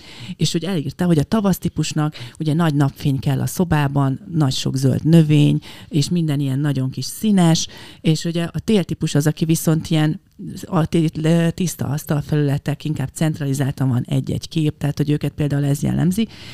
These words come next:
és én az, azon gondolkozom, hogy tényleg ennek a kettőnek valamilyen szinten az egyvelege, és hogy alapvetően tényleg, hogyha azt nézzük, akkor én nekem ilyen tavasz személyiségem van, ha a lakberendezésről <laughs> beszélünk.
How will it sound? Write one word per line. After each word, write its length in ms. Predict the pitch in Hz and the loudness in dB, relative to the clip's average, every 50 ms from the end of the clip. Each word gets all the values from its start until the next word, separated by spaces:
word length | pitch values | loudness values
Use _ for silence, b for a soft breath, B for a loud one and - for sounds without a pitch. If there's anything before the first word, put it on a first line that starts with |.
| B B | B B
és 160 | 185 - - | -8 -6 -6
én 120 | 180 175 | -4 -4
az, 120 | 180 190 185 - - | -4 -4 -6 -6 -6
azon 200 | 156 156 151 143 | -4 -4 -2 -2
gondolkozom, 340 | 151 160 180 - 180 180 175 | 0 0 0 0 0 0 0
hogy 20 | |
tényleg 240 | - 190 156 139 131 | 2 0 0 0 0
ennek 100 | 143 - | -2 -2
a 140 | 135 - 143 | -2 -2 -2
kettőnek 300 | 143 - 147 131 135 - | -2 0 -2 -2 0 0
valamilyen 280 | 147 135 135 135 131 | 0 0 2 0 0
szinten 220 | 127 - 139 143 - | -2 -2 -4 -4 -4
az 40 | - 151 | -2 -2
egyvelege, 600 | 147 143 - - - 131 123 - - 147 175 208 B B B B B B | -2 -2 -2 -6 -8 -8 -6 -4 -2 -2 -2 -2 B B B B B B
és 180 | - 175 - - | -4 -2 0 0
hogy 180 | 160 147 143 | 0 0 0
alapvetően 520 | 139 143 139 139 - - 143 - - 156 151 | 0 -2 -2 -2 -2 -4 -4 0 0 0 2
tényleg, 300 | - 160 143 131 131 - | 2 0 0 -2 -4 -6
hogyha 260 | - 135 - 135 127 | -8 -4 0 2 2
azt 200 | 143 175 - - | 2 2 0 0
nézzük, 380 | 202 202 202 185 185 196 - | 2 2 2 2 2 0 0
akkor 300 | - 156 - - 165 156 | 0 -2 0 2 2 2
én 140 | 151 139 156 | 2 2 0
nekem 260 | 160 151 - - 160 | -2 -2 -2 0 0
ilyen 160 | 165 156 151 156 | 0 0 2 2
tavasz 320 | - 147 131 107 120 - | 2 2 2 0 -2 -4
személyiségem 840 | - - 120 117 117 - - - - - - - 131 131 127 127 | -4 -4 -4 -2 -2 -4 -4 -6 -6 -6 -6 -6 -4 -4 -4 -2
van, 180 | 135 131 127 139 | -2 -2 -2 -2
ha 140 | 143 139 131 | -2 -4 -4
a 160 | 120 113 - | -4 -4 -4
lakberendezésről 1120 | 120 113 - - 95 - 110 104 113 104 - - - - - - 139 160 151 - 175 151 - - - | -6 -6 -6 -8 -8 -10 -8 -10 -10 -10 -10 -8 -6 -6 -4 -4 -4 -4 -2 0 0 0 0 0 -2
<laughs> 180 | 254 - - - | -4 -4 -2 -2
beszélünk. 540 | 143 - - 147 - - 139 156 151 151 | -2 -2 -2 -4 -6 -6 -6 -6 -6 -6